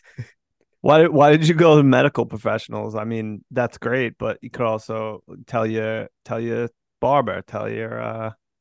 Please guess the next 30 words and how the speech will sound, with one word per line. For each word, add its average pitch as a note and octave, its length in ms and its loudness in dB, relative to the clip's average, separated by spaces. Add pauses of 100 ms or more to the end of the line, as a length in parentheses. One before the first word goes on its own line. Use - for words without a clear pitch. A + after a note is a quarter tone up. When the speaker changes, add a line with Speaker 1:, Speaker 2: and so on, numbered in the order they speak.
(460)
Speaker 2:
you C#3 100 -8
know, A#2 140 -4
I G#2 120 -6
don't D3 120 -4
know, G#2+ 160 -4
your A2+ 140 -4
florist. B2 520 -2
I A2+ 80 -2
don't B2 120 -6
know. G#2 260 -8 (100)
Everyone B2 300 0
has G#2+ 220 -4
one G2+ 120 -8
of F#2+ 80 -12
those, G#2+ 240 -6
right? A#2+ 140 -10 (400)
Speaker 1:
Yeah, C3 140 -2
tell F#2 160 -6
your D#2+ 80 -6
barber, D#2 300 -4
tell E2+ 120 -6
your D2 100 -6
florist, F2+ 400 -8
tell F2 160 -4
your, G2+ 220 -2 (260)
Speaker 2:
Your A#2 140 -2
Speaker 1:
tell A2+ 40 -4
your A2+ 120 2
Speaker 2:
butcher. A#2 100 -6
Speaker 1:
deli, G2 300 -2